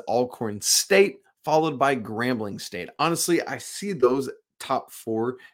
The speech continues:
as, like, the four most capable of winning this thing above others. But number five, Prairie View A and M. I have them there pretty solidly. Six, Bethune-Cookman. I'm a little bit higher on them than some others, and I'll explain why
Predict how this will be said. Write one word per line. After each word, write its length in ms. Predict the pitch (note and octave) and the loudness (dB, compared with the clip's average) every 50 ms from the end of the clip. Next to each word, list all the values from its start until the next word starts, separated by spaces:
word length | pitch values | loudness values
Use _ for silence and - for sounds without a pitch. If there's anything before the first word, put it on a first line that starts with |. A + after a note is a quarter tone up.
| - | -8
as, 160 | - A#2 A2+ | -8 -6 -4
like, 180 | A2+ A2 G#2 - | -4 -4 -4 -6
the 120 | - G2+ - | -10 -14 -4
four 160 | - C3 B2 | 0 0 2
most 380 | B2 A#2 A#2 A#2 A2 - - - | 2 0 -2 -4 -4 -6 -10 -12
capable 520 | - - B2 A2+ - G#2+ G2 A2 G#2 - | -6 -4 -4 -4 -4 -6 -2 -2 -2 -2
of 120 | - G#2+ G#2 | -2 -6 -2
winning 320 | A#2 C#3 D3 D3+ C#3+ C#3 | 0 0 0 0 0 0
this 200 | C3+ C3+ C3 - | -2 -2 -2 -4
thing 360 | - - B2+ B2 A#2+ B2 B2 - _ - - _ - | -8 -6 -6 -4 -4 -6 -8 -12 _ -20 -20 _ -12
above 340 | - G#2 G#2+ A2 G#2+ G2 - - | -8 -2 -2 -2 -2 -2 -4 -4
others. 300 | A#2 A2+ G2 E2+ G#2+ - | -4 -4 -4 -6 -6 0
But 180 | - D#3+ - - | 0 0 2 4
number 200 | G#3 A3+ G#3+ G3+ | 4 4 4 4
five, 420 | E3 - G3+ F#3 G3 G3+ G3 - | 4 6 6 6 6 6 4 0
Prairie 320 | _ - C#3+ C3+ C3+ C3+ B2+ | _ 0 2 2 2 2 0
View 280 | A2 A2+ A#2+ A#2 G#2+ - - | 0 -2 -2 -2 -2 -4 -2
A 180 | A2 A2+ A2 G#2 | -2 -2 -2 -2
and 140 | G2+ G#2+ | -2 -2
M. 300 | B2 C#3 D3+ E3 E3 E3 _ _ _ _ _ - | 0 0 0 -2 -4 -8 _ _ _ _ _ -10
I 180 | - - G#2+ G#2+ | -6 -4 -4 -4
have 420 | G2+ F#2 G#2 G2 G2 G2+ G2+ G2+ | -4 -2 -2 -2 -2 -2 -4 -8
them 400 | G#2 G#2+ G#2 G#2 G#2 G#2 G#2 G#2 _ _ _ _ _ | -6 -4 -4 -2 -2 -4 -6 -8 _ _ _ _ _
there 300 | - G#2+ B2 C3 C3 C3+ | -6 0 4 4 4 4
pretty 240 | C3 - D3 C3 B2+ | 2 0 -2 -2 -2
solidly. 680 | B2+ - - B2 B2 B2+ C3 B2 A#2 C3+ C3+ C3+ C3 _ _ _ - | -2 0 2 2 2 2 2 0 -2 -2 -2 -2 -4 _ _ _ -6
Six, 640 | - - - G#3+ A3+ - - - - - - - _ _ _ _ | -4 0 2 4 2 2 2 -4 -4 -4 -6 -8 _ _ _ _
Bethune-Cookman. 1000 | - A#2 A#2 A#2 - A#2+ A#2 A2 G2 - - - F#3+ F#3 - G3+ F#3+ F#3+ F#3+ F#3 _ _ - _ - | -2 -2 -2 0 -2 -4 -4 -4 -8 -8 -4 -4 -4 -4 -2 -2 0 0 -2 -4 _ _ -20 _ -6
I'm 140 | - F#3 G3+ | -6 -2 0
a 40 | G#3 | 2
little 200 | G#3 G#3 G#3+ G3 | 2 2 2 2
bit 180 | G3+ - - | 0 -2 -2
higher 420 | - - - C#3+ C#3+ D#3 F3 F3 F3 | -6 -10 -2 2 2 2 2 2 0
on 180 | F3 E3+ E3+ | 0 0 0
them 300 | E3+ E3+ F3 F3+ F3+ - - | 0 -2 -2 -2 -4 -6 -4
than 140 | D#3 D#3 | -4 -4
some 160 | D3+ - D#3+ E3 | -4 -4 -6 -6
others, 180 | E3 E3+ D#3+ | -4 -4 -4
and 80 | C#3+ C#3+ | -2 -2
I'll 100 | B2+ B2+ | -2 -2
explain 360 | - - - - B2 A2+ A2 | -2 -6 -6 -6 -4 -4 -2
why 420 | G#2+ G#2+ G#2 G#2 G#2 G#2 G#2 G#2 | -2 0 0 0 0 -2 -4 -6